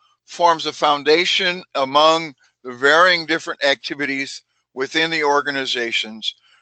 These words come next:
around what is risk, how is it done.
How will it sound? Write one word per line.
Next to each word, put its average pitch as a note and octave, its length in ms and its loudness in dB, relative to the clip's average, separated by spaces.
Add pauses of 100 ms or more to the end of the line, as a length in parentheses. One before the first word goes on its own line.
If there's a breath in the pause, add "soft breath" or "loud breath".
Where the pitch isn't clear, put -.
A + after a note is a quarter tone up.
(140 soft breath)
around C#3 680 2 (460)
what D3 220 0
is F3+ 160 -4
risk, D#3+ 440 0 (340)
how D3+ 280 2
is G3 140 -6
it G3+ 120 -8
done. D3 420 0